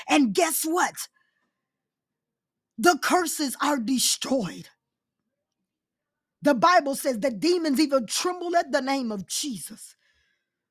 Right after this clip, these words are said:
So even if you say it up under your breath while you at work, "Jesus,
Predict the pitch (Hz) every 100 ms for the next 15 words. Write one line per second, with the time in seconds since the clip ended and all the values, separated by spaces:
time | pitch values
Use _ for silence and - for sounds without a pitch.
0 | _ _ - - 339 320 370 370 370 359
1 | 269 311 - 381 359 339 359 349 320 302
2 | 226 311 262 220 320 359 294 277 233 269
3 | 208 165 - 320 302 247 196 160 190